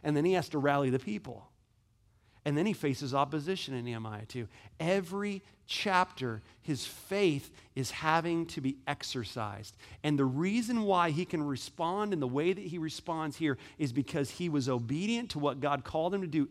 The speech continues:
every time. And as he did it, his faith grew. Like, I've been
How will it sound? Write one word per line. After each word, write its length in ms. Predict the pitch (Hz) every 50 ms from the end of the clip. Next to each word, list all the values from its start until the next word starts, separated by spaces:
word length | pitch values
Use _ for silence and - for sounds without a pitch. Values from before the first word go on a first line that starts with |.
| - -
every 400 | - 165 165 165 143 156 170 170
time. 380 | 160 - - 160 151 143 135 117 - - -
And 160 | - 139 139
as 140 | 139 139 127
he 80 | 131 127
did 260 | 117 113 143 160 170
it, 120 | 185 -
his 180 | - 120 117 -
faith 340 | - - 131 120 120 113 -
grew. 240 | - 117 104 104 - - _ _ _ _ _ _ _ _ _ _ _ _ _ _ _ _ _ _ _ _ _ _ _ _ _ _ _ _ _ _ _ _ _ _ _ _ _ _ _ _ _ _ _ _ _ _ _ _ _ _ _ _ _ _ _ _ _ _ _ _ _ _ _ _ _ _ _ _ _ _ _ _ _ _ _ _ _ _ _ _ _ _ _ _ _ _ _ _ _ _ _ - -
Like, 120 | 131 -
I've 120 | 196 214
been 200 | 196 196 165 143